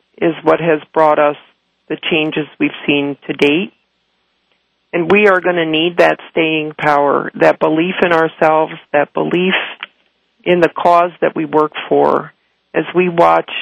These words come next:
state budgets decimated as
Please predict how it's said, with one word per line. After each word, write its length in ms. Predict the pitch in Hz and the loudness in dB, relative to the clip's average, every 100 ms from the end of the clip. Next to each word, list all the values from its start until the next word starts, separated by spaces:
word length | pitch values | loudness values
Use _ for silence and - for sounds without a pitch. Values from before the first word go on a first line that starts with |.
| - _ _ _ - - | -14 _ _ _ -20 -2
state 360 | 180 185 - | 0 0 -2
budgets 420 | 175 165 170 170 - - _ | 0 2 2 -2 -6 -20 _
decimated 840 | 170 170 - 170 165 170 196 196 180 _ - | 0 2 0 -4 -2 -2 -2 -2 -10 _ 0
as 120 | 165 | 0